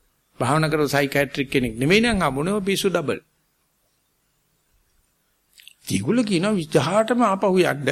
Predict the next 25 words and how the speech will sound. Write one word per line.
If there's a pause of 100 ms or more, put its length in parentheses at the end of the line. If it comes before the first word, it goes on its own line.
(580)
ඉඳුරම්
පිනවන්න, (580)
කාමයේ
වර්ධව
හැසිරෙන්න, (480)
සතෙක්
දෙන්නෙක්
මරන්න, (280)
ඊට
පස්සේ
ඕක
ඇරනවා. (1300)
නිකන්
ගාමනේ
පිස්සු
කෙලගෙන
ජීවත්
වෙන්නේ
කියලා. (680)
ඒක
තමයි (420)
ඒ
කාංකා
විතරන
විසුද්ධිය